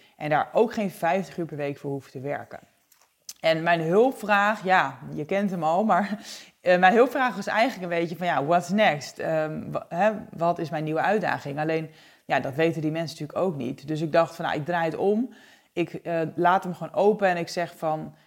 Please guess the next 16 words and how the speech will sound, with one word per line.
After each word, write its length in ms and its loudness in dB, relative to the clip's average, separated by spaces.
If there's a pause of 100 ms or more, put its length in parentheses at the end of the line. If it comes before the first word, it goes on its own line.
(420)
'Ja, 220 4
ken 280 4
jij 140 4
iemand 400 -2
die, 420 -4
die 220 -4
mij, 520 2
eh, 360 -2
die 180 -2
mijn 200 0
hulp 280 0
zou 140 -6
kunnen 220 -4
gebruiken? 580 -2
Die, 340 -4 (380)
ehm, 520 -2